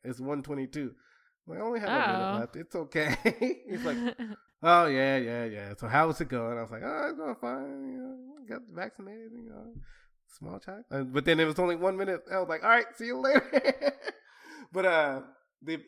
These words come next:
Speaker 1: the volunteers, they were really super cool. I appreciate all of them taking their time.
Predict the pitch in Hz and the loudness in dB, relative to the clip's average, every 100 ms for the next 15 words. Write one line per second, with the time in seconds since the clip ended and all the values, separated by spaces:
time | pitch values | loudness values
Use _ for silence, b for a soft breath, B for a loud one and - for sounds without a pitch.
0 | 151 156 151 185 196 196 180 175 165 156 | -12 -10 -4 0 0 0 -2 -2 -4 -4
1 | 165 156 - 151 135 160 139 123 - 151 | -4 -6 -10 -10 -4 -2 0 -2 -4 -8
2 | - 147 131 147 147 143 143 139 135 147 | -4 -6 -2 -2 -2 -2 -4 -4 -8 -8
3 | 143 139 - b b 120 123 151 147 143 | -6 -8 -10 b b -10 -10 0 2 2
4 | 139 139 | 0 -6